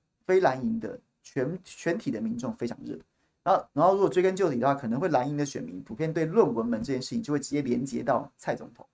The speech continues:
所以呢，就是蓝营这边是非常嗨。然后那个，那个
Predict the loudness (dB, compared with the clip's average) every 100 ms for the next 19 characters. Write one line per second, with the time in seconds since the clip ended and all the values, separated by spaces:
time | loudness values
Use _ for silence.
0 | _ _ -20 _ -2 0 0 0 -2 -4
1 | 2 2 2 -4 -6 -6 -4 -4 -4 -8
2 | -10 -14 _ _ 0 4 4 4 2 4
3 | 4 2